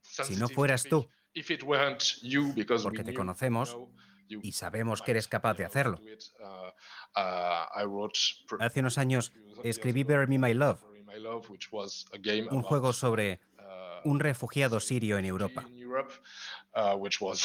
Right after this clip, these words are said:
Speaker 1: Un juego
Speaker 2: <laughs>
Speaker 1: que tampoco
Speaker 2: not
Speaker 1: fue
Speaker 2: easy to
Speaker 1: fácil de
Speaker 2: write
Speaker 1: escribir.
Speaker 2: either, uh,
Speaker 1: Florent
Speaker 2: Florent
Speaker 1: Morin
Speaker 2: Morin
Speaker 1: fue mi coproductor.
Speaker 2: wrote a game about,
Speaker 1: Escribió un
Speaker 2: uh,
Speaker 1: juego sobre la
Speaker 2: death
Speaker 1: muerte
Speaker 2: <laughs> and
Speaker 1: y la
Speaker 2: loss,
Speaker 1: pérdida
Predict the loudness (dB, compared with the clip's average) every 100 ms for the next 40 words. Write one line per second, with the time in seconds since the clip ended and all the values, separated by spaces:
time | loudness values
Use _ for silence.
0 | 4 4 4 4 4 2 0 0 0 0
1 | 2 2 2 2 2 2 2 2 2 2
2 | 4 2 -2 -14 -20 -20 _ -4 2 4
3 | 6 6 6 6 4 2 4 4 4 2
4 | 2 0 2 2 2 -2 -16 -18 -10 -6
5 | -6 -6 -12 -6 -6 -2 -2 0 2 4
6 | 4 4 2 4 2 2 2 4 2 0
7 | _ _ _ _ _ _ _ _ _ _
8 | 0 2 4 4 2 2 0 -2 -2 -2
9 | 2 2 4 4 4 2 2 2 0 0
10 | 0 2 4 4 4 4 0